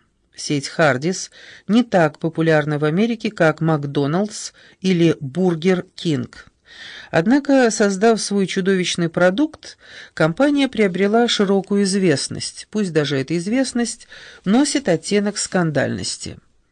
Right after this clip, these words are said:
Последнее, что стоит сказать о гамбургерах, фигбургерах и прочих фастфудах – так это привести их прозвище, данное самими американцами. Они называют их "мусором".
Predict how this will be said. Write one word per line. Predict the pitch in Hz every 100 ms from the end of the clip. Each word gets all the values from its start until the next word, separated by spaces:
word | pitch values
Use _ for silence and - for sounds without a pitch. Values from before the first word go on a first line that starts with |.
| _ _
Последнее, | 160 160 196 180 170
что | 165 -
стоит | 160 - 151
сказать | 143 - 151 151 143
о | 156 151
гамбургерах, | 156 214 220 131 120 117 98 - _ _ _ _ _ _
фигбургерах | - 208 165 131 131 127 120 120 - -
и | 165
прочих | - 233 262 147 -
фастфудах – | - 147 - - 139 127 - - _ _ _ - - - - - _ -
так | 214 320
это | 339 311
привести | - 220 214 - 269
их | 262 -
прозвище, | - 254 196 143 139 -
данное | 147 180 196 190 170
самими | - 170 180 240 233 -
американцами. | 190 175 170 143 123 - - 107 90 _ _ _ _ _
Они | - 170 240 311
называют | 277 170 147 175 240 220 214
их | 202 - - -
"мусором". | 160 160 147 - 127 120 113